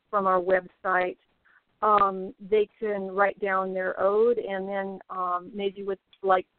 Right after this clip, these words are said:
they'll have a little incense burner there, and they can burn the paper. You know, not losing it permanently. They can always keep a backup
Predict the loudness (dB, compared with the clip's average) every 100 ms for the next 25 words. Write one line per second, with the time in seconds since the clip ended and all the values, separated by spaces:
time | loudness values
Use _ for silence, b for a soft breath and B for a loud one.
0 | _ _ -2 0 0 2 2 0 0 -10
1 | -8 -10 -8 -4 -2 -2 -2 2 4 4
2 | 2 -6 -10 -6 -6 -6 -6 -4 0 -2
3 | -2 _ _ b b -2 0 2 0 0
4 | 2 2 2 -2 -2 -2 -6 -12 -4 -4
5 | -4 -8 -8 -10 -12 -8 -8 -8 -6 -6
6 | -6 -8 -8